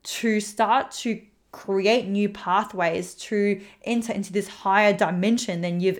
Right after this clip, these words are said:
ever experienced before and start to work towards achieving your greatest potential with purpose.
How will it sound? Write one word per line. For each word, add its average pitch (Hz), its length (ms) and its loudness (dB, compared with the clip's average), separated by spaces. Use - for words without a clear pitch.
ever 190 440 4
experienced 196 580 -2
before 185 520 0
and 190 140 -8
start - 260 4
to 208 120 -4
work 196 400 4
towards 175 500 -2
achieving 185 640 -2
your 196 500 4
greatest 269 400 2
potential 190 720 -4
with 180 520 0
purpose. - 600 -6